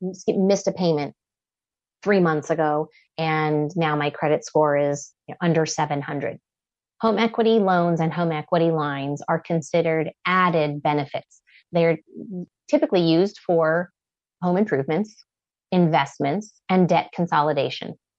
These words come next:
So in that, they're, um, really viewed most heavily on credit score driven,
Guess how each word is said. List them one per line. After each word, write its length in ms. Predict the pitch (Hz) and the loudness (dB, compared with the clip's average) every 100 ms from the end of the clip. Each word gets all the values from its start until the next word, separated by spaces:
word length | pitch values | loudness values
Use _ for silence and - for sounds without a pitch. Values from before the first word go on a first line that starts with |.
| _ _ | _ _
So 220 | - 190 - | 0 0 2
in 200 | 277 247 | 4 4
that, 240 | 170 156 - _ _ | 2 -2 -8 _ _
they're, 680 | 175 165 165 165 170 165 - | 0 2 2 0 0 -4 -8
um, 240 | 156 156 170 _ _ _ | -6 -6 -8 _ _ _
really 460 | 185 214 233 196 | -2 2 4 4
viewed 480 | 160 196 180 160 160 - _ _ | 4 4 6 4 2 -4 _ _
most 360 | 185 208 226 - | 0 2 2 -2
heavily 500 | 190 170 151 143 - | -4 -2 0 -2 -2
on 200 | 156 151 | -4 -6
credit 340 | - 160 160 | -4 -4 -4
score 240 | - 160 151 | -2 0 0
driven, 480 | 160 151 156 196 | 0 0 0 -4